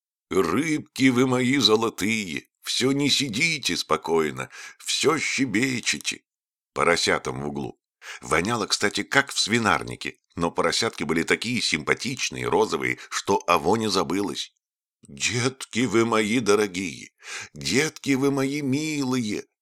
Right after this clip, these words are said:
Съёмочная группа покатывалась со смеху, а я всё сюсюкала с поросятами.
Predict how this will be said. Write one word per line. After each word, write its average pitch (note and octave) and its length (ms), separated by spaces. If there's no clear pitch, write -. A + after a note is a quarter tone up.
Съёмочная E2+ 720
группа G2+ 440
покатывалась G2+ 880
со F2 220
смеху, - 480
а D#2+ 120
я A#2+ 240
всё - 280
сюсюкала G#2 760
с - 80
поросятами. D#2 640